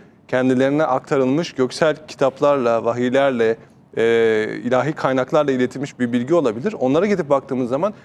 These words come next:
açık ve net bir şekilde görüyoruz. Bunu mesela sadece İslam literatürü üzerinden söylemiyorum.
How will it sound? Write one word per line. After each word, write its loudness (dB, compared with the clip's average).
açık -4
ve 2
net 0
bir -10
şekilde -2
görüyoruz. 0
Bunu 2
mesela 0
sadece 0
İslam 0
literatürü 0
üzerinden 0
söylemiyorum. 0